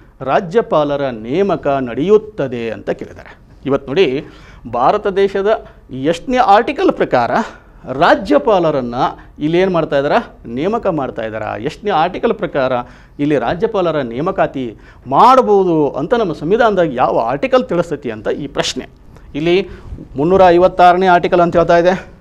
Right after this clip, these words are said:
ಇದು ತಪ್ಪಾದ ಉತ್ತರ. ಯಾಕಂದ್ರೆ ಮುನ್ನೂರ ಐವತ್ತ ಆರನೇ article ಇಲ್ಲಿ ಏನ್ ಕಂಡು ಬರ್ತಾ ಇದೆ? ರಾಜ್ಯ ತುರ್ತು ಪರಿಸ್ಥಿತಿಗೆ ಕಂಡು ಬರ್ತಾ ಇದೆ. ಹಾಗಾದ್ರೆ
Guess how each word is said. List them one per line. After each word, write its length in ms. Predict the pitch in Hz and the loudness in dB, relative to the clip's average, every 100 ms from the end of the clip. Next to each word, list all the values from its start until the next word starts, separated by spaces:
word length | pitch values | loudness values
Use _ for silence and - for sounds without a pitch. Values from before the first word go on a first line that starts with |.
| - | -10
ಇದು 480 | 135 190 208 - - | 0 2 2 -2 -6
ತಪ್ಪಾದ 280 | 170 - 123 | -4 0 -2
ಉತ್ತರ. 240 | 98 - - - - - | -2 -14 -20 -20 -20 -6
ಯಾಕಂದ್ರೆ 320 | 202 220 208 185 | -2 0 0 0
ಮುನ್ನೂರ 280 | 196 233 214 | 0 4 6
ಐವತ್ತ 360 | 185 185 185 165 160 147 - - | 6 4 2 2 2 0 -6 2
ಆರನೇ 560 | 170 240 262 233 185 - - | 4 4 4 0 0 -6 -2
article 580 | 165 175 165 156 147 135 - 143 | 0 0 0 4 4 4 -2 -4
ಇಲ್ಲಿ 180 | 151 | -2
ಏನ್ 120 | 175 160 | -2 -2
ಕಂಡು 180 | 151 | -6
ಬರ್ತಾ 240 | 139 135 131 | -6 -4 -4
ಇದೆ? 180 | 127 131 | -2 0
ರಾಜ್ಯ 320 | 123 185 175 | 0 -2 -6
ತುರ್ತು 320 | 165 196 - | -6 -6 -4
ಪರಿಸ್ಥಿತಿಗೆ 500 | - 208 170 143 139 | -2 -2 -6 -8 -8
ಕಂಡು 220 | 123 123 | -8 -8
ಬರ್ತಾ 280 | 117 110 117 | -10 -8 -6
ಇದೆ. 160 | 117 175 - - | -2 -4 -6 -4
ಹಾಗಾದ್ರೆ 720 | 170 208 139 117 117 - - | 0 2 2 2 -2 -4 -14